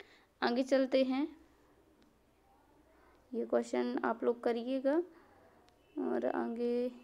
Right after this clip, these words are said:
यहाँ पे पेडागोजी वाले क्वेश्चन ये है, अ, तत्काल उद्देश्य के अंतर्गत वर्णित है भावात्मक पक्ष, संयोजी पक्ष,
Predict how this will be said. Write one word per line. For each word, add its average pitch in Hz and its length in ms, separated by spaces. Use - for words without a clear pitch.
यहाँ 240 180
पे 247 140
पेडागोजी 233 540
वाले 240 220
क्वेश्चन 247 380
ये 247 140
है, 254 160
अ, - 520
तत्काल 247 520
उद्देश्य 247 600
के 285 120
अंतर्गत 240 640
वर्णित 240 500
है 220 220
भावात्मक 233 640
पक्ष, 269 200
संयोजी 226 580
पक्ष, 269 480